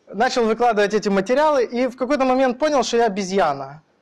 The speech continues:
что я делаю обезьянью работу, что зачем мне это делать вручную, если это может делать скрипт.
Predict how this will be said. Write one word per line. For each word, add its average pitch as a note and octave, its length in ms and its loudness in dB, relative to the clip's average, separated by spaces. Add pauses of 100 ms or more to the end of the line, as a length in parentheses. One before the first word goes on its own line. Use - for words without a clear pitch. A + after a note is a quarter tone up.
(380)
что - 180 -2
я G#3+ 80 2
делаю B3 260 0
обезьянью G#3 460 0
работу, F3 580 -2 (420)
что F#3 500 2
зачем F#3 340 0
мне G#3 120 2
это G3+ 140 -2
делать G3+ 300 2
вручную, G3 560 -2
если G3 260 0
это A#3+ 240 -4
может F#3+ 260 -2
делать F#3 260 -2
скрипт. - 560 -12